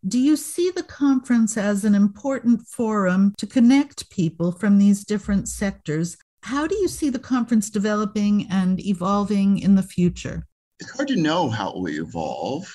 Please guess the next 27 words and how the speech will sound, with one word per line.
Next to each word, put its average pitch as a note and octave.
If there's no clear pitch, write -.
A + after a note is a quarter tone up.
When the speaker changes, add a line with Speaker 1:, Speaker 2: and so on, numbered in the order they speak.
Speaker 2:
I'm A#2
glad D#3
that C3
it's G#2
going G#2+
to F#2+
be E2+
a E2
regular F2+
conference D2
because F#2+
I F#2
think F#2+
it's F#2
important F2+
for G2
us F2
to -
always D3+
do G2+
a D2+
gut -
check F2+
and E2+
a D#2
taking A2+
stock E2